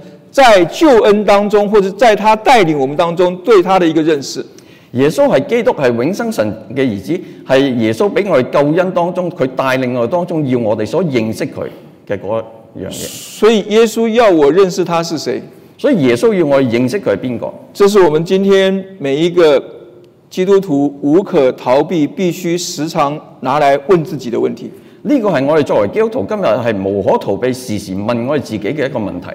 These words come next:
Speaker 1: 我對耶穌嘅認識是什麼？
Speaker 2: 我哋對耶穌嘅認識係乜？
Speaker 1: 在我心目中，耶穌究竟是誰？
Speaker 2: 喺我心目中裏邊，耶穌究竟係邊個呢？
Speaker 1: 我對耶穌的認識只是一個知識，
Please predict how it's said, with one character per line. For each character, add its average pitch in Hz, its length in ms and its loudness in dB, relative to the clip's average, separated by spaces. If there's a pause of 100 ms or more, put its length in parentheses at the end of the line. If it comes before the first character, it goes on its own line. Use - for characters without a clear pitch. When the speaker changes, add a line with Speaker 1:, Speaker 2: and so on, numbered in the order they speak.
(240)
Speaker 1:
我 165 120 2
對 240 140 6
耶 254 140 6
穌 240 180 4
嘅 220 120 6
認 190 60 2
識 175 120 -4
是 156 120 -6
什 120 120 -12
麼？ 98 80 -16 (200)
Speaker 2:
我 196 140 -2
哋 196 40 -2
對 202 120 4
耶 113 140 2
穌 226 140 0
嘅 190 80 4
認 117 200 0
識 - 80 -10
係 113 160 -6
乜？ 101 140 -6
Speaker 1:
在 254 180 6
我 170 200 6 (120)
心 - 340 -2
目 294 140 4
中， 240 220 4
耶 247 180 6
穌 240 220 0
究 277 280 2
竟 233 160 0
是 160 160 -6
誰？ 110 180 -6 (400)
Speaker 2:
喺 285 120 -2
我 226 80 -2
心 294 240 0
目 233 140 2
中 233 260 0
裏 151 60 4
邊， 135 220 0
耶 110 160 2
穌 240 180 2
究 156 120 2
竟 156 120 -2
係 151 80 -2
邊 139 240 -4
個 78 180 -4
呢？ - 60 -12 (320)
Speaker 1:
我 180 260 6
對 240 320 4
耶 247 240 2
穌 254 180 0
的 226 120 6
認 233 280 4
識 202 340 0
只 165 220 -4
是 196 180 -4
一 220 120 0
個 190 160 2
知 233 320 -2
識， 226 360 0